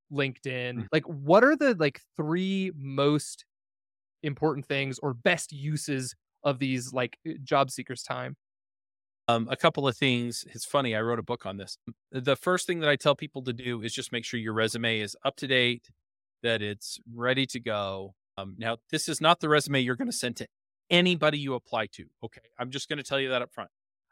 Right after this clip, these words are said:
Speaker 2: But what it does is it gives kind of a baseline to start from, and I'll come back to that in a second. The other thing that you need to do is you need to be going out to meetups of some kind, right? Because again,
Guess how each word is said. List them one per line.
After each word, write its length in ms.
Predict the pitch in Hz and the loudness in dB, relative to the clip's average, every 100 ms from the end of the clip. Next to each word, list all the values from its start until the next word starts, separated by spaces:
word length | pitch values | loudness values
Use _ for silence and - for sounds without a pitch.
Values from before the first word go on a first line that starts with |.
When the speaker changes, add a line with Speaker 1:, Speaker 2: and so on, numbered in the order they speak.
| _ | _
Speaker 2:
But 220 | 156 139 - _ - | 6 6 4 _ 0
what 160 | 143 | 2
it 80 | 131 | 4
does 240 | 151 165 151 | 4 2 2
is 140 | 135 | -6
it 120 | 120 | -6
gives 160 | 143 131 | -6 -6
kind 120 | 131 | -6
of 80 | 120 | -6
a 60 | |
baseline 480 | 113 131 127 135 123 | -6 -6 -6 -8 -8
to 60 | 107 | -8
start 280 | - 117 - | -6 -6 -6
from, 200 | 110 110 | -8 -4
and 60 | |
I'll 80 | 113 | -6
come 140 | - 113 | -6 -2
back 200 | 107 - | -2 -2
to 60 | |
that 80 | 104 | -8
in 60 | 98 | -8
a 40 | |
second. 240 | - 90 _ _ _ _ - | -14 -14 _ _ _ _ 0
The 140 | 151 | 4
other 140 | 156 190 | 6 4
thing 200 | 190 175 | 0 -4
that 100 | 151 | -6
you 120 | 151 | -6
need 160 | 147 143 | -6 -6
to 100 | 135 | -4
do 300 | 127 123 123 _ _ 139 | -2 -2 -6 _ _ -14
is 180 | 120 | -8
you 100 | 135 | -4
need 220 | 127 127 123 | -2 -2 -4
to 160 | 135 | -6
be 140 | 117 120 | -6 -8
going 420 | 117 131 131 127 | -2 0 0 -2
out 240 | 120 120 - | -2 -2 -4
to 180 | 117 104 | -4 -4
meetups 580 | 101 120 110 - - 110 | -6 -6 -6 -8 -10 -12
of 100 | - | -4
some 180 | 117 110 | -4 -4
kind, 260 | 110 - _ _ _ - | -10 -12 _ _ _ -8
right? 300 | 113 113 - _ _ _ | -4 -4 -8 _ _ _
Because 320 | 135 123 131 135 | -8 0 0 2
again, 300 | 139 117 | 4 2